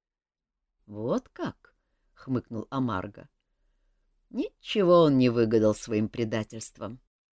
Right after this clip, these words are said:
А это и невозможно. Ты помнишь, как все удивлялись, когда меня посадили? А ведь ничего удивительного в этом нет. У меня особого выбора не было. Либо как я,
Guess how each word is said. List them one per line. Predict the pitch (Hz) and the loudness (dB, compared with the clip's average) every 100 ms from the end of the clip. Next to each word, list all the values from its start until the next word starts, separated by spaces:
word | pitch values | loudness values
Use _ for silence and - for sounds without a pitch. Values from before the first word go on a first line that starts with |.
| _ _ _ _ _ _ _ | _ _ _ _ _ _ _
А | 170 226 | 2 6
это | 311 302 294 | 6 4 2
и | |
невозможно. | 269 269 247 190 120 92 87 - 123 _ _ _ _ _ _ _ _ _ | 4 6 4 0 -4 -8 -10 -14 -20 _ _ _ _ _ _ _ _ _
Ты | - | -6
помнишь, | 269 415 403 - | -4 0 2 4
как | 190 - | 4 2
все | - | 4
удивлялись, | 180 156 160 175 180 147 - | 4 4 2 4 6 4 0
когда | 156 151 160 | -4 2 2
меня | 156 156 | 2 0
посадили? | - - 175 143 104 90 - _ _ _ _ _ _ _ | -4 -8 -6 -4 -8 -10 -14 _ _ _ _ _ _ _
А | 110 | -8
ведь | 135 - | -6 -2
ничего | 151 - 143 147 | -2 0 0 4
удивительного | 170 175 202 165 - 165 190 214 | 2 2 2 2 0 -2 -2 -2
в | 185 | 0
этом | 185 226 220 | 0 0 -2
нет. | 233 294 _ _ _ _ _ _ _ _ - | -2 -6 _ _ _ _ _ _ _ _ -2
У | |
меня | 247 359 359 | 0 4 2
особого | 349 370 320 320 | 2 2 4 4
выбора | 311 311 285 285 | 6 6 8 8
не | 262 135 | 6 2
было. | 104 - - _ _ _ _ - | -4 -12 -18 _ _ _ _ 2
Либо | 185 247 175 | 8 10 10
как | 170 180 - | 6 2 0
я, | 170 226 277 | 2 2 2